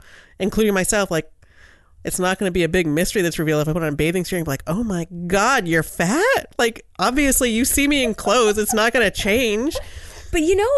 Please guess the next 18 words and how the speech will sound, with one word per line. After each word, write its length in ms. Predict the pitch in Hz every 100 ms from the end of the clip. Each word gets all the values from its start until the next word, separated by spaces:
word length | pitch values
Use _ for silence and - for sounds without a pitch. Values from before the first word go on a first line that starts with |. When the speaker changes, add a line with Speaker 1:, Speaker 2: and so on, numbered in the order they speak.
| -
Speaker 2:
it's, 200 | 285 - - - - - -
it's 140 | 302
really 240 | 285 370 -
interesting 480 | 240 254 262 285 277
because 720 | 247 240 202 185 185 202 - - - _ _ -
even, 640 | 233 254 359 415 403 403 - - _ _ _ _ _ _ _ _ _ _ _
I, 300 | 254 247 - - - - - -
it's 180 | 262
sad 360 | - - 240 311
to 120 | 415
me 100 | 440 427
that 80 |
we've 180 | 240 226
become 440 | 214 - 202 190 220
so 260 | 247 226
body 380 | 185 123 113 202
conscious 640 | 269 247 254 294 285 311
because 360 | - 240 269